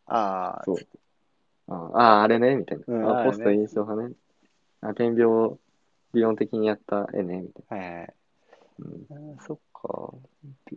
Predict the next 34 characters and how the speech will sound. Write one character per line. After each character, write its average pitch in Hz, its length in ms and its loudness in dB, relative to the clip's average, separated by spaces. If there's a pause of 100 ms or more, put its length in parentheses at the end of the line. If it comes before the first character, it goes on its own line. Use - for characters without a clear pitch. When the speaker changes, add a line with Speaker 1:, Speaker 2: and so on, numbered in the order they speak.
(360)
Speaker 1:
そ - 180 -20
う、 - 40 -20
そ - 300 -2
う 185 80 4
い 220 60 4
う 220 40 2
方 226 180 6
向 - 160 8
に 208 60 8
も 101 300 4 (240)
枝 117 160 10
が 113 120 10
伸 110 140 4
び 110 140 6
ん 101 60 0
の - 80 -10
ね、 - 120 -12
ち 104 60 -8
ゃ 98 60 -4
ん - 80 -10
と。 - 200 -6 (600)
Speaker 2:
伸 95 240 2
び 87 140 2
る。 - 160 -8 (560)
Speaker 1:
う 110 40 -6
ん。 101 260 -8
Speaker 2:
そ 95 220 -4 (720)
う。 120 120 -10
だ 110 80 -6
か 104 80 -4
ら、 92 160 -4 (760)
こ 139 160 2
れ 135 560 8
も、 151 360 0